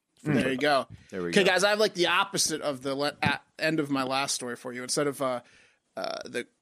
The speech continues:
Speaker 1: easiest lawsuit to win of all time and a sad one, I have the funniest, most frivolous lawsuit that you'll ever hear in your life for you.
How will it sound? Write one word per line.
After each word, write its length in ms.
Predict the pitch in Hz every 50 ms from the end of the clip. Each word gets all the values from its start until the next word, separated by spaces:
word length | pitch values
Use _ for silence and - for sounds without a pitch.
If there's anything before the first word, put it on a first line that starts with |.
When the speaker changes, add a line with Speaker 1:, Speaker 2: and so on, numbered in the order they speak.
| _ _ _ -
Speaker 1:
easiest 520 | 175 190 226 254 208 160 175 160 147 - -
lawsuit 460 | 143 135 135 131 127 - 143 131 117
to 100 | - 135
win 100 | 143 135
of 80 | 135 135
all 140 | 131 127
time 320 | 123 - 139 127 127 127 123
and 100 | 117 113
a 40 | 110
sad 360 | - - 156 160 160 147 135
one, 180 | 131 127 123
I 120 | 123 110 139
have 180 | 139 139 127
the 240 | 123 139 143 131 - -
funniest, 640 | - - 190 202 233 240 226 220 220 - - -
most 240 | 170 175 180 170 -
frivolous 640 | - - 147 165 190 208 180 185 170 165 156 - -
lawsuit 540 | 156 151 151 156 143 - 156 151 147 - -
that 140 | 139 131 120
you'll 200 | 143 147 139 -
ever 260 | - 190 208 208 226 202
hear 300 | 170 - 190 180 175 165
in 60 | 151
your 100 | 143 139
life 240 | 135 135 127 113 -
for 200 | - - 113 78
you. 120 | 80 85